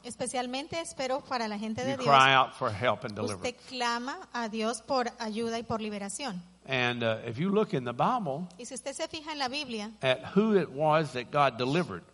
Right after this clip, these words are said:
Speaker 1: ¿a quién Dios liberó?
Speaker 2: who did he deliver?
Speaker 1: ¿A quién él liberó?
Speaker 2: What, what people group did he deliver?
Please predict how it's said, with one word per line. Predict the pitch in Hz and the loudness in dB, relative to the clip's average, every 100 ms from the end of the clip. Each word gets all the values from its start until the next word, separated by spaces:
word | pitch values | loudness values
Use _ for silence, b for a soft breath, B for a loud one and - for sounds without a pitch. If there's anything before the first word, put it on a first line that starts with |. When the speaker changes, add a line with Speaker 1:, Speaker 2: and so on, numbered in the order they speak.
| _ _ | _ _
Speaker 1:
¿a | 247 240 | -6 -6
quién | - 277 302 349 370 233 | -6 -4 -2 -4 -10 -8
Dios | 233 247 233 | -2 -2 0
liberó? | 247 262 320 185 - - - | -2 0 0 -2 -8 -20 -2
Speaker 2:
who | 190 233 | 0 2
did | 196 | 2
he | 147 143 | 2 0
deliver? | 127 147 - - - | -2 -4 -6 -14 -8
Speaker 1:
¿A | 254 | -8
quién | - 294 330 370 311 | -4 -2 -2 -4 -6
él | 262 254 | -6 -4
liberó? | 269 294 311 190 - - _ _ _ _ _ _ _ _ _ _ _ _ | -2 0 0 -2 -6 -20 _ _ _ _ _ _ _ _ _ _ _ _
Speaker 2:
What, | 127 170 - - | 0 0 -4 -4
what | 175 - | -4 2
people | 208 147 120 | 2 2 -2
group | 135 147 | -2 -4
did | 127 120 | -4 -4
he | 123 | -2
deliver? | 127 - 98 | 0 -2 -4